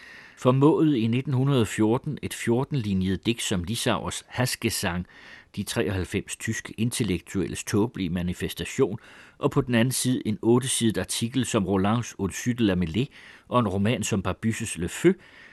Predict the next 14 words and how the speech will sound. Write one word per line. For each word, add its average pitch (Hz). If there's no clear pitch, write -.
at 123
blive 127
begivenheder. -
Sagen 143
var 127
jo 147
den, 110
at 104
verdens 123
moralske 98
samvittighed 82
ikke 110
var 87
så 101